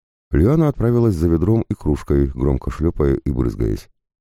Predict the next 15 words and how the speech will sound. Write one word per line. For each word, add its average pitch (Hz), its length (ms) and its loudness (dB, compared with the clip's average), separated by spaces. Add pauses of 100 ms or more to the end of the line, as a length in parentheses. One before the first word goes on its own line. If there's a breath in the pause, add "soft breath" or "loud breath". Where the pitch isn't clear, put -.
(640)
Она 135 220 2
решила, 135 340 2
что - 180 -2
обязательно 95 540 2
помоется 90 480 0
здесь 78 220 0
перед 78 240 0
отъездом, 65 520 0 (460)
но 95 120 0
только 64 280 -2
после 64 280 -2
того, 85 220 -2
как 82 180 -2
запасётся 71 520 -4
водой. 55 340 -4